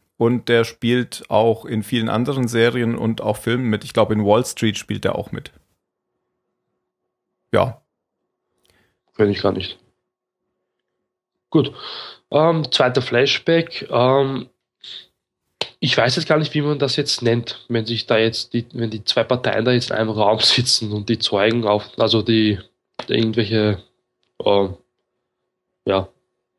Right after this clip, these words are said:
Speaker 2: das protokollieren.
Speaker 1: So eine Vorverhandlung vielleicht, oder?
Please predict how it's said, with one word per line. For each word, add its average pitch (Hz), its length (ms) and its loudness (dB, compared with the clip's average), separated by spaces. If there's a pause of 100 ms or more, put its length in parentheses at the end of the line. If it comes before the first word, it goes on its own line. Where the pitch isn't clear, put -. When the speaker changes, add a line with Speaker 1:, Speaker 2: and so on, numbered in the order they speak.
(120)
Speaker 2:
das - 420 -4
protokollieren. 110 840 0
Speaker 1:
So - 80 -6
eine 120 100 -2
Vorverhandlung 113 920 0
vielleicht, 117 520 -6
oder? 120 320 -6